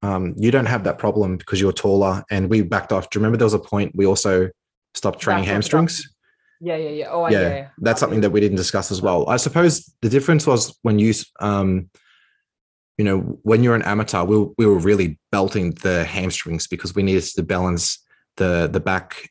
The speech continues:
Speaker 1: and the glute hamstrings. Your glutes were always good and they kept growing, but the hamstrings weren't there. And then once the hamstrings were there, I, I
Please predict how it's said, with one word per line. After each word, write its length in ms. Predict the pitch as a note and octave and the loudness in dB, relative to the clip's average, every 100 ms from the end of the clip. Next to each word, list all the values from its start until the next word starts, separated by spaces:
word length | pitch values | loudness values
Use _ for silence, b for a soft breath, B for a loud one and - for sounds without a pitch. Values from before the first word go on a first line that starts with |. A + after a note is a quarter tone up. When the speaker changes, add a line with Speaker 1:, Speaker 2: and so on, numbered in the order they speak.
| - | -6
Speaker 1:
and 380 | F2+ F2 E2+ | -4 0 -2
the 100 | - | -2
glute 160 | E2+ F#2 | -2 -2
hamstrings. 500 | F#2+ G#2+ - E2 - | 0 -2 -2 -4 -2
Your 80 | F#2+ | -2
glutes 220 | A#2+ A#2+ | 0 0
were 60 | - | 0
always 200 | G2+ F#2 | 0 0
good 280 | - G#2 E2+ | 0 2 2
and 80 | F#2 | 0
they 80 | F2 | -2
kept 200 | - - | -4 -4
growing, 420 | F#2+ G2 F2+ F#2 B B B - | 0 0 -2 -4 B B B -10
but 100 | - | -4
the 80 | |
hamstrings 500 | G2 A2 G2+ A2 G2 | -2 0 0 0 0
weren't 260 | G2+ G2 E2 _ - | 2 2 0 _ -4
there. 400 | F#2+ C#3+ D#3 - | 0 0 -2 -6
And 120 | G2+ | -2
then 160 | G2+ F#2+ | 0 2
once 200 | G#2+ A#2 | 2 2
the 80 | G#2+ | 0
hamstrings 420 | G#2+ G#2 G2+ F#2 | -2 -2 -2 -2
were 80 | F2+ | 0
there, 340 | G#2 F#2 - | 0 0 -2
I, 40 | |
I 80 | G2+ | -6